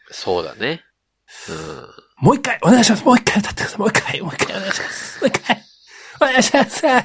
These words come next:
Speaker 2: 先生。
Speaker 1: わかんないけど、でも、あの、サンドさんと久保しおりが八木山ベニーランド行ったとかも書いてありますね、これね。いろいろ。
Speaker 2: あ、ありそう。たまにやるんですよね。たまにこうね、年一ぐらいでね、あの、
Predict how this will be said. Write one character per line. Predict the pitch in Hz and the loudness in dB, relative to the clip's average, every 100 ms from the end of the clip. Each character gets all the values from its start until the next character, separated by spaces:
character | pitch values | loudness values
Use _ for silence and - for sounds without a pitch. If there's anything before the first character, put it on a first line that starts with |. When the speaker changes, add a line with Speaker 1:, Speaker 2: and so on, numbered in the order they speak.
| - _ _ _ _ _ _ - - 165 - - | -2 _ _ _ _ _ _ -20 -16 -16 -18 -14
Speaker 2:
先 | - - | 0 0
生。 | - 302 226 - _ _ _ _ - | 2 0 0 -4 _ _ _ _ -6
Speaker 1:
わ | 92 | -2
か | 117 117 | 0 0
ん | |
な | 95 | 0
い | 90 | -4
け | |
ど、 | 98 | -2
で | |
も、 | 123 104 95 85 _ _ _ _ - | -2 -2 -4 -6 _ _ _ _ -4
あ | 107 | -4
の、 | 107 107 107 - _ _ | -2 -4 -4 -8 _ _
サ | - - 190 | -10 -2 0
ン | 190 147 | 0 -2
ド | 120 | -2
さ | 110 95 | 0 -2
ん | 87 | -6
と | - 87 | -8 -8
久 | - 110 | -6 -4
保 | 120 | -2
し | 113 127 | -2 0
お | 120 | 0
り | 113 | 2
が | 110 | 2
八 | 104 110 | 4 2
木 | 113 | 2
山 | 143 143 | 2 0
ベ | 123 139 | 0 0
ニ | 139 | 2
ー | |
ラ | 139 135 | 2 0
ン | |
ド | 101 | -2
行 | - - | -10 -14
っ | _ | _
た | 123 | -2
と | - | -2
か | 107 113 | -6 -12
も | - | -12
書 | - | -12
い | |
て | - | -12
あ | |
り | - | -18
ま | - | -16
す | |
ね、 | 92 | -14
こ | 85 58 | -14 -16
れ | |
ね。 | 60 92 - _ _ - | -14 -14 -14 _ _ -20
い | |
ろ | - - | -20 -20
い | |
ろ。 | - - - | -20 -14 -4
Speaker 2:
あ、 | - - _ | -4 -4 _
あ | 113 | 0
り | 156 | 2
そ | 185 196 135 | 2 2 2
う。 | - | -2
た | - | 0
ま | 294 | 2
に | 311 | 4
や | 294 | 4
る | 294 | 2
ん | |
で | 208 | 2
す | |
よ | 113 | 0
ね。 | 101 | -2
た | - | -2
ま | 254 | -2
に | 277 | 0
こ | 247 | 4
う | |
ね、 | 233 | 4
年 | 185 180 262 | 6 4 6
一 | 262 - | 4 2
ぐ | 269 | 4
ら | 208 | 4
い | |
で | 143 | 4
ね、 | 120 123 117 113 | 4 4 2 0
あ | 110 | -2
の、 | 113 117 117 120 | 0 2 2 -2